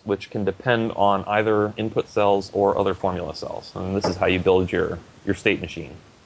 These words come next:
Formula cells throw an exception if you try and swap bang or reset on them. The same way it doesn't really make sense to, like, change a formula cell in your spreadsheet to a, to a value for no reason.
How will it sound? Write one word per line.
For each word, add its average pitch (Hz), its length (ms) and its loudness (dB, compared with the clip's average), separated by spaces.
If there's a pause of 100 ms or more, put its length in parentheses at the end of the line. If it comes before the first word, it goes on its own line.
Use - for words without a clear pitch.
(160)
Formula 143 400 4
cells 95 640 0 (280)
throw 113 240 0
an 101 60 -2
exception 95 500 -4
if 85 100 -14
you 92 60 -6
try 90 220 -10
and 85 100 -12
swap 98 300 0
bang 85 300 -8
or 92 100 -6
reset 90 340 -6
on 82 160 -8
them. 87 140 -10
The 92 80 -8
same 98 200 -4
way 90 280 -2 (540)
it - 40 -10
doesn't 98 180 0
really 92 180 0
make 92 180 -4
sense 92 320 -4
to, - 80 0
like, 85 180 2 (500)
change 95 240 0
a 87 40 0
formula 87 300 -4
cell 90 200 -4
in 82 60 -6
your 80 80 -6
spreadsheet 82 500 -8
to 78 160 -2
a, 76 40 0 (160)
to 92 80 -2
a - 20 0
value 71 380 -4
for - 120 -10
no 87 140 -2
reason. 67 240 -6